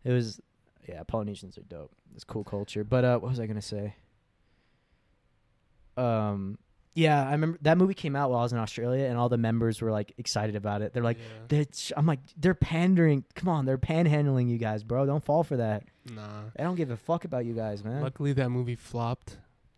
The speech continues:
Speaker 2: 'cause it was so ass, bro. Like, every time he brought, like, Samoan culture into it, and I was like, "Bro, what are you doing?" Like, yeah, it's cool to get, like, a highlight on that level, and you're The Rock and whatever, but, like,
Speaker 1: Yeah.
Speaker 2: stop.
Speaker 1: One thing I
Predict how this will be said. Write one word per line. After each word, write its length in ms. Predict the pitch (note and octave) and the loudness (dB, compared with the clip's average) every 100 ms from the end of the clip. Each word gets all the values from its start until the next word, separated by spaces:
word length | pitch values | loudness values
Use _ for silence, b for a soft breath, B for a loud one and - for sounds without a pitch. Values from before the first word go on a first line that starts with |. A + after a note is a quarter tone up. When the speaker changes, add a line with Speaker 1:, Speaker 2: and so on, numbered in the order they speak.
| _ | _
Speaker 2:
'cause 120 | A2+ | -14
it 60 | A#2 | -12
was 120 | A#2 | -10
so 260 | - C3+ A2+ | -8 -6 -6
ass, 380 | G#2 G#2 G#2+ | -8 -10 -12
bro. 320 | - G#2+ G#2+ G#2+ | -12 -10 -8 -8
Like, 300 | G#2+ G#2+ - B B B B B - | -10 -12 -18 B B B B B -8
every 180 | F3+ A3+ | -8 -6
time 200 | B3 A#3+ | -4 -4
he 80 | |
brought, 280 | F#3+ B2+ C#3 | -4 -2 -2
like, 140 | C#3 C3 | -2 -4
Samoan 360 | B2+ B2+ B2+ B2 | -8 -8 -8 -6
culture 320 | B2 A#2+ C#3 | -8 -4 -4
into 200 | C3+ C#3 | -2 -4
it, 40 | C#3+ | -4
and 80 | |
I 120 | C#3+ D3 | -4 -6
was 100 | B2+ | -6
like, 160 | A2+ | -8
"Bro, 160 | A2 A2+ | -8 -8
what 140 | A2+ | -6
are 40 | C#3 | -6
you 120 | D3+ | -8
doing?" 420 | A#2+ A#2 A2+ A2+ | -10 -10 -10 -10
Like, 240 | A2+ A2 b b b b | -10 -10 b b b b
yeah, 200 | - E3+ | -4 0
it's 100 | F#3 - | 0 -2
cool 180 | F#3 | 0
to 60 | F#3 | 0
get, 160 | D3+ C#3 | 0 -4
like, 120 | C3 | -6
a 80 | A2 | -8
highlight 560 | A#2 A2+ A#2+ B2+ B2+ | -8 -4 -2 0 -2
on 180 | B2+ A#2+ | -6 -6
that 200 | A2+ A2 | -6 -6
level, 520 | A#2 A#2 A#2+ B2 A#2+ | -6 -6 -6 -6 -6
and 120 | A#2 A#2 | -8 -8
you're 140 | A2+ | -8
The 80 | A2 | -8
Rock 420 | G#2 G#2+ A2+ A#2 | -6 -4 -4 -4
and 140 | A#2 | -6
whatever, 420 | A#2+ A#2 A#2 A#2+ A#2+ | -4 -4 -4 -6 -8
but, 120 | A#2 | -10
like, 80 | A2 | -12
Speaker 1:
Yeah. 140 | G#2+ G2+ - _ _ _ _ _ _ - - - | -12 -12 -16 _ _ _ _ _ _ -20 -20 -14
Speaker 2:
stop. 460 | - - A2+ G#2 - - - | -12 -8 -8 -10 -14 -18 -18
Speaker 1:
One 300 | C#3 F3 E4+ | -6 -4 -4
thing 240 | - C#4+ C4+ | -4 -2 0
I 180 | F3 | 0